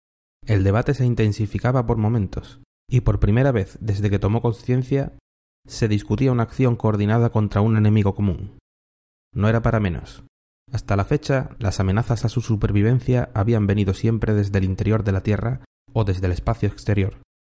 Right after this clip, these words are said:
y eran enemigos que no avisaban, golpeaban rápido y fuerte.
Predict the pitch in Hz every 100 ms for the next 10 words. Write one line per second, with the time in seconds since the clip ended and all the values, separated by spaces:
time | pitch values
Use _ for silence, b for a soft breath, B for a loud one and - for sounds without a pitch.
0 | _ _ _ _ - 107 104 104 98 117
1 | 117 117 - 95 117 113 - 82 58 113
2 | _ _ _ - 107 - 98 107 92 113
3 | 110 92 87 - 104 - -